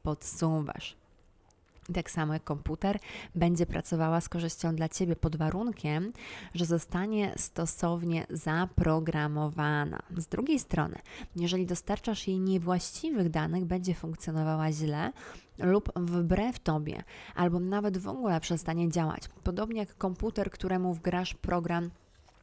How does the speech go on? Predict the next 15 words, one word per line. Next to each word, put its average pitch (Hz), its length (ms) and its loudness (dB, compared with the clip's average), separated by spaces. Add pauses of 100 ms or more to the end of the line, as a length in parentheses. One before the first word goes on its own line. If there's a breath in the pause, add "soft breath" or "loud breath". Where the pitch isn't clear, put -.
(140)
nieodpowiedni 175 960 2 (400 loud breath)
albo 175 320 6
zarażony 170 520 4
wirusem, 165 520 2
tak 170 180 -2
i 165 60 2
twoja 151 280 0
podświadomość 151 680 0
zostaje 147 380 -2
uszkodzona, 160 720 -2
jeśli 160 440 -2
o 160 100 2
nią 160 240 -2
odpowiednio 156 640 -4
nie 226 280 -4